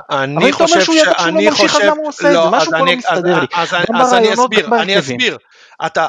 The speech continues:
Speaker 1: אני אסביר, אני חושב ש-, אה, היה פה סיטואציה, אני לא יודע, אבל זה היה נראה שהיה פה סיטואציה בסגנון של רוני לוי בביתר ירושלים, דהיינו שאם בלבול מבטיח, אה, אה, מרחק מסוים ממכבי תל אביב,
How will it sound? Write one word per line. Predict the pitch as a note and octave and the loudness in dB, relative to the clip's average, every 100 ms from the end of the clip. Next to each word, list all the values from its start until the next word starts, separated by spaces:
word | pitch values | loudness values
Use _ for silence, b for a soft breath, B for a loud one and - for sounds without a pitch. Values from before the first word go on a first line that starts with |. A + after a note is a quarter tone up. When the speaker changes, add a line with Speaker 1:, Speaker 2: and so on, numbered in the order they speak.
| D#3+ | -2
Speaker 1:
אני | E3 E3+ | -4 -4
אסביר, | D#3+ E3 C#3 | -2 -2 -2
אני | F3 | -2
חושב | - A3 | -2 -4
ש-, | - | 0
אה, | F3+ E3 - D#3+ C#3+ C#3+ | 0 0 -2 -2 -2 -2
היה | D3 F3 | -2 -2
פה | - E3 | -4 -10
סיטואציה, | E3 D3+ D3 D#3+ G#3 | -10 -2 -2 0 -2
אני | E3 D#3 | -2 -2
לא | F#3 | 0
יודע, | F3+ C#3+ D3+ G#3 | 0 0 0 -2
אבל | - C#3+ D3 D#3 | -4 -6 -6 -6
זה | D3 E3 | -4 -2
היה | F3+ | -2
נראה | G3 F#3 | -2 -4
שהיה | F3+ D#3 D#3+ | -2 -4 -4
פה | F#3 | -6
סיטואציה | - - D3+ F3 G3+ F#3+ - B B | -12 -4 -2 -2 0 -2 -2 B B
בסגנון | D#3+ D3 D3+ E3 F3 | -8 -6 -4 -4 -2
של | E3 | -2
רוני | D#3 D#3+ D#3 | 0 -2 -2
לוי | D#3+ D3+ | -4 -4
בביתר | C#3+ C3+ C#3 D3 | -6 -6 -4 -4
ירושלים, | C#3+ C3 - C3 F#3 F#3+ | -4 -6 -4 -2 -2 -2
דהיינו | D3 D#3+ E3+ F#3 - B B | -2 -2 -2 -6 -8 B B
שאם | - D#3 E3 | -2 -2 0
בלבול | E3 E3+ E3+ D#3+ | -2 -2 -6 -6
מבטיח, | C#3+ - G3+ D#3+ - | -8 -4 -4 -4 -6
אה, | E3 C#3+ C#3 E3 | -4 -4 -4 -2
אה, | C#3+ C3 C3 B B - | 0 0 -4 B B -6
מרחק | D#3+ D3+ G#3 A3+ | -4 -2 -2 -4
מסוים | F#3+ E3 F3+ F3+ | -6 -10 -4 -4
ממכבי | F3 D#3+ - F3 | -4 -6 -4 -6
תל | E3+ D#3 | -4 -4
אביב, | C#3+ G3+ B3 | -2 -2 -4